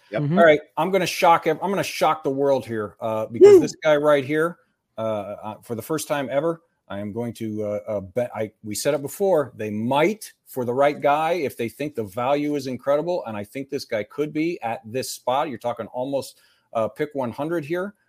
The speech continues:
Speaker 3: Uh,
Speaker 2: Yeah. I was
Speaker 3: and, uh,
Speaker 2: interested in him too.
Speaker 3: so we're gonna
Speaker 2: Yeah.
Speaker 3: snag, uh, Mafe, and then I'm hoping.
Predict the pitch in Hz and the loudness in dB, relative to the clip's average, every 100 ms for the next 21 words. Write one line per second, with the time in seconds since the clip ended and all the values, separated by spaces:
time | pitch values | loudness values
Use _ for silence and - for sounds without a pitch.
0 | _ - 117 120 127 - - - 165 160 | _ -6 -2 -2 -2 -6 -12 -8 4 4
1 | 151 156 147 143 147 139 135 127 - 139 | 6 4 2 2 2 2 0 -4 -4 -4
2 | 131 - _ - 127 110 110 127 139 131 | -4 -10 _ -8 -2 0 0 -2 -4 -4
3 | 143 131 131 113 120 113 120 135 139 170 | -2 -2 -4 -2 -2 -2 -2 -2 0 2
4 | 185 208 _ _ _ _ _ _ _ _ | 2 0 _ _ _ _ _ _ _ _
5 | 98 107 107 101 - 175 185 202 208 214 | -10 -8 -8 -8 -4 -2 0 -2 -2 -8